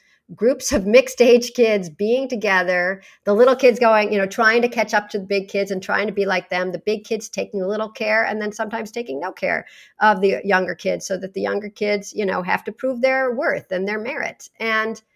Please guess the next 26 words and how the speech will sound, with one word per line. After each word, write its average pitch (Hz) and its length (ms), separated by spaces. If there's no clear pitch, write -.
this 233 360
is 392 160
something 254 340
that 208 160
happens 226 460
throughout 196 520
the 220 380
entire 202 880
animal 226 420
kingdom 226 540
and 262 320
in 277 220
the 247 320
entire 226 460
human 294 340
kingdom, 208 420
un-, 196 220
except - 340
in 208 100
times 190 320
of, 175 160
you 185 120
know, 160 260
slavery 175 640
or 165 180
war. - 480